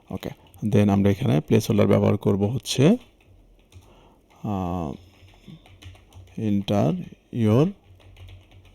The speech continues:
email। ওকে, তাহলে এই যে আমি কিন্তু এখানে ইন্টার ইমেল, ইমেল দিয়ে দিলাম, এখানে কিন্তু সে ইমেল দিতে পারতেছে। ওকে, তো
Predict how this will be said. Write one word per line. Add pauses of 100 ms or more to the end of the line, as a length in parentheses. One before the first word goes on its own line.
(100)
email। (380)
ওকে, (320)
তাহলে
এই
যে
আমি
কিন্তু
এখানে (180)
ইন্টার
ইমেল,
ইমেল
দিয়ে
দিলাম,
এখানে
কিন্তু
সে
ইমেল
দিতে
পারতেছে। (540)
ওকে, (180)
তো